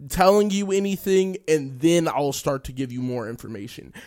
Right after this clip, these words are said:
And I feel like if you gave the information and let people inf-, like, like, instead, he could run it the same way as long as he didn't try and heavily sway. You'd be like, "You know, my gang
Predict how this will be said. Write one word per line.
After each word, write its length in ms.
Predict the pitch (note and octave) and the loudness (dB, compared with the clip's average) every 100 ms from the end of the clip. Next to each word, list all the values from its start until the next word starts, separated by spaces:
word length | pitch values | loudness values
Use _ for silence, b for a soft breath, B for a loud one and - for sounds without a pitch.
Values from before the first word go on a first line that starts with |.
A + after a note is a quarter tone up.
| B | B
And 160 | - F3 | -4 -2
I 80 | E3+ | -2
feel 160 | F#3+ | -2
like 320 | F#3 E3+ D#3+ _ | -2 -2 -4 _
if 140 | F#3 | -6
you 140 | F3+ A3 | -6 -2
gave 280 | F#3+ F#3+ F3+ | 2 2 0
the 120 | D#3+ | -6
information 560 | D#3+ D#3+ C#3+ D3 F3 | -6 -8 -6 -6 -6
and 100 | D#3 | -6
let 140 | C3+ B2+ | -6 -8
people 320 | C3+ B2+ C3 | -8 -6 -8
inf-, 440 | A#2+ B2+ A2+ - _ b b _ | -8 -12 -14 -20 _ b b _
like, 360 | D3+ G#2+ - _ _ _ _ - | -4 -4 -8 _ _ _ _ 0
like, 340 | F3 F3 - | 4 4 2
instead, 480 | G3 F3+ A#3 A#3 F3 | -4 0 2 2 0
he 240 | D#3+ A3+ | -2 -2
could 280 | A#3 C4 D#3 | -2 -6 -4
run 220 | D#3 G#3 | 0 2
it 260 | G3 C3+ - - | 0 -4 -14 -14
the 160 | D3+ E3+ | -6 -4
same 420 | - D#3 E3 D#3+ | 0 2 2 0
way 400 | B2 C3+ C#3+ E3 B B | -2 0 0 -2 B B
as 140 | F3 E3+ | -2 -2
long 200 | A3 G3+ | -4 -4
as 120 | - | -6
he 180 | G3 F#3+ | -6 -6
didn't 440 | C3 D#3+ E3 D#3+ | 0 2 2 -2
try 280 | - D#3 D3+ | -6 -2 0
and 140 | B2+ | -2
heavily 600 | - D3 D3 D3 D3 D3 | -8 -6 -4 -4 -6 -8
sway. 760 | C3 - B2+ C3 C3+ C3 C3+ C3 b b b b | -8 -10 -6 -4 -2 0 -2 -6 b b b b
You'd 240 | G3 G#3 | 0 0
be 80 | F#3+ | 0
like, 280 | D#3+ D3+ E3 | -2 -2 2
"You 120 | C#4+ | 0
know, 200 | A#3 E3 | 2 -2
my 320 | C3+ D#3+ C4+ | -2 0 0
gang 400 | G#3 F3+ D#3+ D#3 | 2 2 2 0